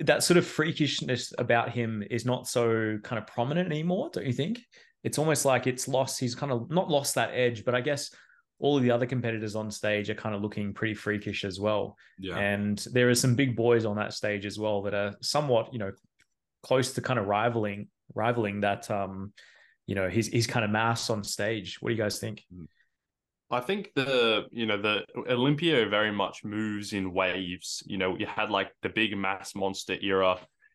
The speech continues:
Speaker 3: and then the person who sort of broke the chain was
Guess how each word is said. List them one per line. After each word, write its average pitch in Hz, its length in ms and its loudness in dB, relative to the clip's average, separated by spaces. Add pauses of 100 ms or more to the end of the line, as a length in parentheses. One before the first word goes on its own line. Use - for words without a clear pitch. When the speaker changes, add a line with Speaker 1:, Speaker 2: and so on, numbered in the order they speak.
(160)
Speaker 3:
and 101 220 -2
then 98 580 -2
the 104 120 -6
person 104 420 0
who 101 140 -2
sort 98 280 -2
of 92 140 -4
broke 95 360 2
the 95 100 -6
chain 95 540 -4
was 92 460 -4